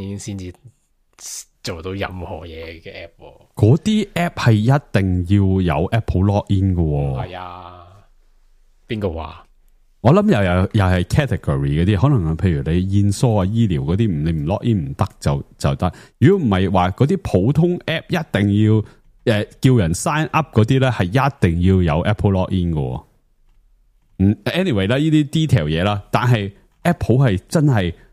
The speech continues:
Speaker 2: 盡量係要一隻 app discover 到嘅係你一開就要用到㗎喎。喂，如果你一開係，我要打個A P I key 係得嘅咩？我真係唔知喎。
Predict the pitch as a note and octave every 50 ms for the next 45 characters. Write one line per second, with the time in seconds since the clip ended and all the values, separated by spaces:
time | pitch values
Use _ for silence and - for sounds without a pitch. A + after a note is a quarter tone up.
0 | _ _ _ _ - C3 A#2+ A#2+ A#2+ B2 A#2+ A#2 A#2 A2+ A2+ A2+ A#2 A#2 A2 A#2
1 | A2+ G#2 G#2+ A2 A2+ - B2+ B2+ B2+ B2 C3+ D#3+ D#3+ - - A#2 - - B2+ C#3+
2 | C#3 - _ _ - G#2 - - - - C3+ - - D2+ D2 F2 F2 G#2+ A#2+ G#2+
3 | F2+ E2+ F2+ E2 D#2+ - - - - _ _ _ _ _ _ _ _ _ _ _
4 | G2 F#2+ F2+ F2+ G2+ A2 A#2+ C3+ D3 - - - - D3+ C#3 C3+ C3 C3 A#2+ -
5 | F#2+ E2+ E2+ F#2 F#2 E2+ F#2+ E2 D#2 D#2 D#2+ D#2 D#2+ D2+ C#2+ C2+ C2+ D2+ F#2 F#2
6 | E2+ D#2+ C#2+ C2+ C2 C2 - - _ _ _ _ _ _ _ _ _ - - -
7 | _ _ _ _ _ D#3+ D3+ C3 C3 D#3+ F3+ F3+ E3+ F3+ F#3+ E3+ - - F#3 F#3
8 | F3+ E3 C#3 A#2 G2 F#2+ F2 - - _ _ _ F#2 G2 F#2+ F#2 G2+ F#2+ - D#2
9 | D2 A2+ A2+ - G#2 A2+ G#2 - A2+ G#2 G2+ F#2+ - - G#2+ G2+ D#2+ F2 D#2 -
10 | - G#2+ - - - G2+ F2 F#2+ G2 G2 F#2 - _ - F2+ - A#2 G#2 D#2+ C2+
11 | C#2 - - - F2+ D#2 D2+ D2 C2+ C2